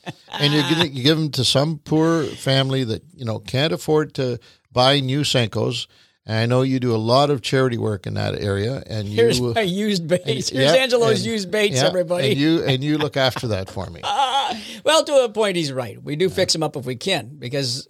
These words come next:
Speaker 2: because you know what? Not only, let's just say you're out on a boat, and, uh, we're, we got a color that's working real well, and we're down to our last four, and it's working great, and we're catching 'em. And, um, you got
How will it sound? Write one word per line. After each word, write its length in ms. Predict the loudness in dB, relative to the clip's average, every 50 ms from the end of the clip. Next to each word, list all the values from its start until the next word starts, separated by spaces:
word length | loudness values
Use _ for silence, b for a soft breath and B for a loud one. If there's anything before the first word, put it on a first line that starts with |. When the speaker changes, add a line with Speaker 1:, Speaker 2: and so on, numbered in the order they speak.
| -18 -16
Speaker 2:
because 220 | -10 -6 -4 -2 -2
you 60 | -2 -2
know 100 | -2 0
what? 320 | 2 2 2 0 -2 -6 b b b b b b b b _ _ -20 _
Not 260 | -2 0 2 2 2 4
only, 500 | 2 4 4 4 4 2 0 -2 -8 _ _ _ _ _ _ _ _ _ _ _ _ -16 -16 -8 -2
let's 200 | 2 2 2 4
just 200 | 4 4 4 4 2
say 180 | 4 4 4
you're 120 | 6 6 6
out 160 | 6 4 2
on 100 | 2 2
a 40 | 2
boat, 280 | 2 0 0 -2 -4 _ _ _ _ _ -4
and, 400 | -2 0 0 0 0 -2 -4 -6 _ _ -12
uh, 280 | -12 -10 -10 -10 -10 -6
we're, 320 | 0 2 4 4 2 2
we 140 | 2 2 4
got 120 | 4 4 2
a 40 |
color 340 | 2 2 4 4 6 6 4
that's 180 | 2 0 0 0
working 300 | 0 0 0 0 -2 -2
real 220 | 0 0 0 0
well, 240 | 0 0 0 0 0
and 100 | 2 2
we're 100 | 2 4
down 260 | 4 4 4 4 4
to 60 | 4 4
our 120 | 4 4
last 360 | 2 2 2 0 -2 -4 _ -6
four, 400 | -4 -2 -2 -2 -4 -6 -10 -8
and 100 | -2 0 2
it's 120 | 2 2
working 320 | 2 2 0 0 -2 -4
great, 400 | 0 0 2 2 2 0 -2 _ _
and 120 | -18 -8 -6
we're 100 | -6 -4
catching 400 | -2 -2 -2 -2 -2 -4 -6 -8
'em. 180 | -12 -16 -18 _ _ _ -8
And, 140 | -4 -2 0
um, 200 | 0 0 0 -2 B B B B B B B
you 100 | -2 2 4
got 260 | 4 4 2 -2